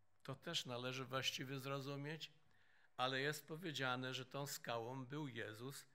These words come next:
Chrystus. Drodzy, Jezus Chrystus jest naszym Bogiem, żywym Bogiem, któremu ufamy i któremu wierzymy.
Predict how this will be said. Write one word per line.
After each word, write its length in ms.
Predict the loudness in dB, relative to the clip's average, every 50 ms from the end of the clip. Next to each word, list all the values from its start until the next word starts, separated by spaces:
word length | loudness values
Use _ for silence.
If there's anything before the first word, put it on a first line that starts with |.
| -20 -20 -20 -20 -20 -20 -20 -14
Chrystus. 720 | -4 2 4 4 4 4 2 -2 -6 -6 -6 -8 -12 -16 -18 -20 -20 -20 -20 -20 -20 -20 -20 -20 -20 -20 -20 -20 -20 -20 -20 -20 -20 -20 -20 -20 -20 -16 0
Drodzy, 520 | 6 8 8 8 10 10 10 10 10 8 6 2 -2 -8 -14 -18 -20 -20 -20 -20 -20 -20 -20 -20 -20 -20 -20 -20 -20 -14 -10
Jezus 600 | -6 0 6 8 8 8 6 4 2 0 0 0
Chrystus 880 | 2 4 6 8 8 8 6 2 0 0 -2 -2 -4 -6 -8 -10 -12 -14 -16 -20 -20 -20 -20 -20 -20 -20 -20 -20 -20 -20 -20 -20 -20 -20 -20 -20 -20 -20 -20 -20 -20 -20 -20 -20 -20 -20 -20 -20 -14 -2 6
jest 440 | 8 10 10 10 8 4 0 -2 0
naszym 640 | 8 10 12 12 12 12 12 10 10 6 4 4 4
Bogiem, 540 | 8 8 10 10 10 8 6 6 6 6 6
żywym 500 | 8 10 10 10 10 10 8 8 8 8
Bogiem, 460 | 8 10 10 10 8 6 4 4 2
któremu 500 | 0 -2 0 2 4 4 6 4 4 2
ufamy 560 | 2 0 4 6 8 10 10 8 8 6 4 2
i 60 | 2
któremu 420 | 0 0 0 2 4 4 4 4
wierzymy. 600 | 4 6 8 10 10 10 10 10 8 6 4 0